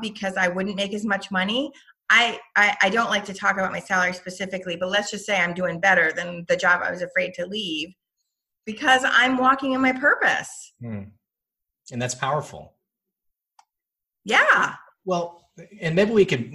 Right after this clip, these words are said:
Speaker 2: we can go, we can unpack that story a little bit, because a lot of times people are very good at, there's, there's often this gap in the storytelling where someone will say, you know, you see where someone is today and they're this really awe-inspiring figure and,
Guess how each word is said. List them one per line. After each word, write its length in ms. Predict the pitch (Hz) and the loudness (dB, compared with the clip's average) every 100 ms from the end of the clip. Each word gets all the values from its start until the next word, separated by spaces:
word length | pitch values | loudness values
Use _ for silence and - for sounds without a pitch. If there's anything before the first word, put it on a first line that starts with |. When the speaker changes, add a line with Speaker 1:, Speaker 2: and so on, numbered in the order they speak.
| - | -4
Speaker 2:
we 100 | 139 | -2
can 160 | 131 110 | 0 2
go, 360 | 120 117 113 | 4 4 2
we 140 | 113 123 | 0 0
can 100 | 127 | 2
unpack 340 | 107 107 104 | 2 2 2
that 140 | 107 92 | -2 -4
story 320 | - 101 101 | -2 2 2
a 40 | |
little 180 | 98 95 | 2 0
bit, 160 | 98 95 | -2 -4
because 920 | 120 123 117 110 - - - - - - _ | 0 4 6 4 0 -8 -18 -18 -20 -20 _
a 60 | 143 | 6
lot 160 | 151 | 6
of 60 | 185 | 6
times 200 | 214 147 | 4 2
people 360 | - 151 160 139 | 2 2 6 6
are 140 | 120 | 6
very 320 | 107 113 117 | 2 2 0
good 360 | 104 113 110 110 | 2 2 2 0
at, 460 | 110 101 104 104 - - _ _ _ _ _ - | -2 -2 -2 -4 -8 -12 _ _ _ _ _ -12
there's, 260 | 135 123 - | -6 -6 -6
there's 160 | 135 131 | -4 0
often 260 | 147 165 156 | 0 0 -2
this 180 | 120 104 | -2 0
gap 320 | 117 113 120 | 2 2 2
in 80 | 104 | -2
the 60 | |
storytelling 600 | - 110 101 - 98 95 | -2 -4 -4 -2 -4 -4
where 80 | 92 | -4
someone 420 | - 135 135 135 | -2 0 0 0
will 80 | 120 | 0
say, 500 | - 113 107 107 107 _ _ _ | 2 2 2 0 -2 _ _ _
you 80 | 113 | 0
know, 60 | |
you 140 | 110 110 | 2 2
see 220 | - 156 | 2 2
where 140 | 147 | 2
someone 340 | 135 139 127 117 | 4 2 2 2
is 120 | 113 | 2
today 340 | 127 107 101 | 2 4 4
and 80 | 101 | 4
they're 80 | 104 | 2
this 220 | 101 - | 0 0
really 360 | 117 117 113 - | 0 2 0 -2
awe-inspiring 800 | 110 107 107 - 110 104 104 101 | 2 4 4 2 2 4 4 0
figure 480 | - 104 92 95 95 | 0 -2 0 0 2
and, 200 | 95 | 0